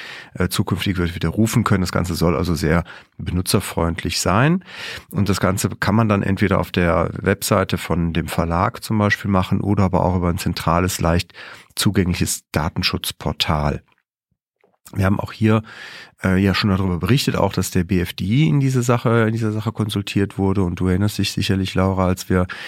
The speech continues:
in unserer Silvestershow mit Professor Kelber gesprochen haben, hatte er das auch als eines der Themen aus dem letzten Jahr,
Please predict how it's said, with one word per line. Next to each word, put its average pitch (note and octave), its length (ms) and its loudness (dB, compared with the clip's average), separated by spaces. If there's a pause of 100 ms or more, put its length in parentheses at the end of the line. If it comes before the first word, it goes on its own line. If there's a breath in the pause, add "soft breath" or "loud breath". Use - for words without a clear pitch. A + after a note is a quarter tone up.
(200 loud breath)
in G#2 60 -2
unserer F#2 180 0
Silvestershow F#2+ 720 2
mit F#2+ 220 0
Professor - 400 -2
Kelber F#2 260 2
gesprochen F#2+ 500 0
haben, F2+ 140 4
hatte F2 160 0
er F2 80 2
das - 160 -4
auch - 220 -4
als F#2 140 -4
eines F2+ 300 0
der - 140 -4
Themen G#2+ 320 2
aus F#2+ 140 -2
dem F#2 120 -4
letzten F#2 380 -2
Jahr, F2+ 300 2